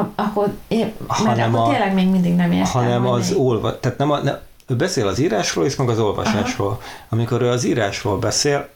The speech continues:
Speaker 2: az egy csodálatos dolog, akkor ott belelátunk a fejébe, hogy ő hogyan
Speaker 1: Igen.
Speaker 2: írt, akkor,
Speaker 1: Aha.
Speaker 2: akkor belelátunk abba, hogy, ö, hogy hogyan vette ki a, a,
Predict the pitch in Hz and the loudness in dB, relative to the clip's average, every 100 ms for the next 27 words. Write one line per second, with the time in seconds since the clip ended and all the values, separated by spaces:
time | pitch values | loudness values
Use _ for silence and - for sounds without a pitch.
0 | - 123 120 113 123 123 - 135 95 90 | -4 0 0 -2 -2 -2 -2 -2 0 0
1 | 87 - 95 - 127 170 131 - 131 120 | 0 -2 -2 0 0 2 0 0 -2 0
2 | 113 95 92 92 - 101 98 - 104 104 | 0 0 0 -2 -2 -2 -4 -2 0 2
3 | 135 147 120 101 107 101 117 107 98 98 | 2 2 2 2 2 2 0 2 2 2
4 | 151 - - 135 - 135 123 277 - - | 0 0 -2 -4 -2 0 0 -2 -6 -10
5 | - - 120 120 113 120 110 107 101 120 | -8 -6 -2 -2 0 0 2 2 0 -2
6 | 104 113 95 104 104 101 104 95 - - | -2 -2 -2 -2 0 0 0 -2 -4 -10
7 | - 90 120 117 107 107 104 101 143 120 | -6 -2 -2 0 2 2 0 -2 -2 0
8 | 110 104 113 - 120 110 104 101 - - | 0 -2 -4 -2 0 0 0 -2 -8 -20
9 | - | -6